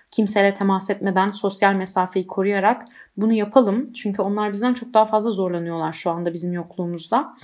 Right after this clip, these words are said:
E, buna dair kısa bir şeyden de bahsedeceğim. Bir dernek var, Bana Göz Kulak Ol Derneği. E, bir kampanya yapmış. Evde kal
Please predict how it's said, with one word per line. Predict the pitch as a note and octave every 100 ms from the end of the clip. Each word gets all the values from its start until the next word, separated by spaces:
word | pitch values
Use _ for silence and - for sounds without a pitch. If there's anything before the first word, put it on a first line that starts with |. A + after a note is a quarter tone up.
| - - - -
E, | G3 F3+
buna | G#3+ B3
dair | G#3+ G3+ C4 - - _ _ _ _ _ _ _ - _ - - -
kısa | - - A3
bir | G3
şeyden | G#3+ G3+ G#3+
de | G#3
bahsedeceğim. | F#3 F#3 G3+ F3+ C4 C#4+ A#3
Bir | G#3
dernek | G#3+ G#3 A#3+ A#3+
var, | F#3 F3 F3+
Bana | G3+ A3+
Göz | A3 G#3
Kulak | - A3 A3
Ol | G3 F#3
Derneği. | F#3+ F3+ F3 F#3 D#4+ - - - - _
E, | G3 F#3+
bir | G3+
kampanya | A#3+ A3 G#3+ A3 G#3
yapmış. | F3+ - - E4 - - - -
Evde | A3+ G3+ B3
kal | - F3+ E3+